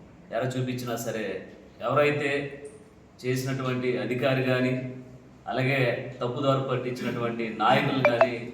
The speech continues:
ఇమీడియట్‌లీగా మేము యాక్షన్ తీసుకోవడం జరుగుతుంది. అలాగే ప్రజల్లో ఒక అపోహ అనేది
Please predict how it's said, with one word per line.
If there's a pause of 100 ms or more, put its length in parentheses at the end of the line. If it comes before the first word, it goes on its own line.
(100)
ఇమీడియట్‌లీగా
మేము
యాక్షన్
తీసుకోవడం
జరుగుతుంది. (640)
అలాగే
ప్రజల్లో
ఒక
అపోహ
అనేది